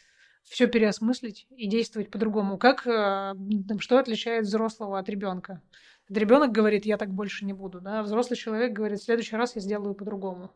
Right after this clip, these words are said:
Там главное, не принимайте это на свой счет, это не вы такие плохие, да? Это такая ситуация, которую надо пройти и заново, в общем-то, начать. Вот. Поэтому я, конечно, может быть, и сказала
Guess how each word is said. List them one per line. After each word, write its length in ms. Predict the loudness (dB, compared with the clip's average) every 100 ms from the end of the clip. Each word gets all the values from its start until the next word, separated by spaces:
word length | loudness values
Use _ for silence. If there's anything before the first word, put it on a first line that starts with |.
| _
Там 180 | -4 0
главное, 420 | 4 4 4 2
не 120 | 2
принимайте 520 | 0 -2 0 -2 -4 -10
это 120 | -8
на 60 | -6
свой 220 | -4 -4
счет, 300 | -2 -6 -6 _
это 180 | -10 0
не 80 | 2
вы 100 | 2
такие 320 | -2 -8 -10
плохие, 440 | -8 -10 -8 -6 -4
да? 260 | -4 -6 -8
Это 140 | -10 -8
такая 260 | -4 -4
ситуация, 500 | -4 -8 -8 -6 -8
которую 320 | -8 -8 -6 -6
надо 160 | -8
пройти 520 | -6 -6 -6 -4 -4 -4 -20 -20 -20 _
и 760 | -2 2 4 4 2 2 0 0 0
заново, 460 | 2 2 2 -2 -6
в 40 |
общем-то, 360 | -10 -12 -12 -8
начать. 460 | -8 -8 -14 -14 _ _
Вот. 320 | -12 -12 -14 _ _
Поэтому 540 | -2 0 2 2 2 4
я, 140 | 4
конечно, 320 | 4 2 2 -2
может 180 | -2
быть, 140 | -4 -6
и 40 |
сказала 580 | -6 -2 0 0 0